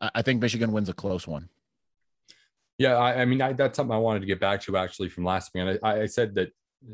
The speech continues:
Speaker 2: I think something along the lines of, uh, an easy win for Michigan. That was kind of just with the narrative of, like, how both teams have looked this season. Wisconsin's still the favorite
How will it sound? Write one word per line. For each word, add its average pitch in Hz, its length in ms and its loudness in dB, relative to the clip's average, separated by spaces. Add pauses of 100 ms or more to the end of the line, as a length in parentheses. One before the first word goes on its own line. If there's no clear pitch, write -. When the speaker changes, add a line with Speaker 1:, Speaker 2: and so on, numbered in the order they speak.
(100)
Speaker 2:
I 98 120 0
think 101 420 -4
something 101 400 -2
along 90 240 0
the 90 60 2
lines 90 340 0
of, 85 180 -6
uh, 95 140 0
an 95 200 -4
easy 95 280 0
win 92 180 0
for 87 120 -8
Michigan. 90 500 -2
That 107 100 0
was 117 120 -6
kind 107 200 -4
of 90 80 -6
just 95 220 -6
with - 100 -6
the 90 80 -4
narrative 87 380 -2
of, 80 100 -6
like, 78 180 -2
how 92 180 -2
both 90 280 -2
teams 92 240 -6
have 80 160 -8
looked 107 300 -2
this 131 240 0
season. 143 420 -6 (340)
Wisconsin's 117 540 0
still 113 240 2
the 95 80 -2
favorite 85 420 0